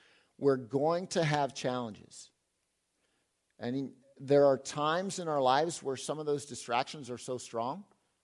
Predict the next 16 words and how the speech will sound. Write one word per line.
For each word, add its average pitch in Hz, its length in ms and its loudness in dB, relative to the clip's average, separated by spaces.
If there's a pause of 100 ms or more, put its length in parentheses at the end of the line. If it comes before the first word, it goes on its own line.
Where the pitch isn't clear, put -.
that 101 80 -20
we 110 80 -12
just 117 160 -10
wanna 131 140 -8
throw 131 240 0
our 123 60 2
hands 120 260 -8
up 104 100 -12
in 101 80 -16
the 92 120 -18
air 85 140 -20 (1300)
and 107 100 -14
we 107 60 -10
wanna 113 220 -6
give 104 160 -8
up. 85 160 -10